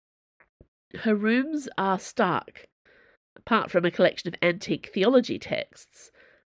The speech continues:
a brilliant selection of herbal teas, and virtual windows dedicated to the weirdly green and storybook pleasant country scenery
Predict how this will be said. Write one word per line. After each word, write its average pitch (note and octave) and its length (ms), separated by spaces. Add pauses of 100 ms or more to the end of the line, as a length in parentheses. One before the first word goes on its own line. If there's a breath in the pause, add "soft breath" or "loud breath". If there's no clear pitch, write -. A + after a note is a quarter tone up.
a F3 100
brilliant G#3 640
selection - 400
of C3+ 80
herbal D#3 340
teas, - 540 (680 soft breath)
and A#3 140
virtual C#4 540
windows D#3+ 560
dedicated G3+ 580
to - 80
the F#3 140
weirdly B3 400
green A3 440
and D#3 320
storybook G#3+ 760
pleasant G3+ 420
country A#3+ 320
scenery F#3+ 520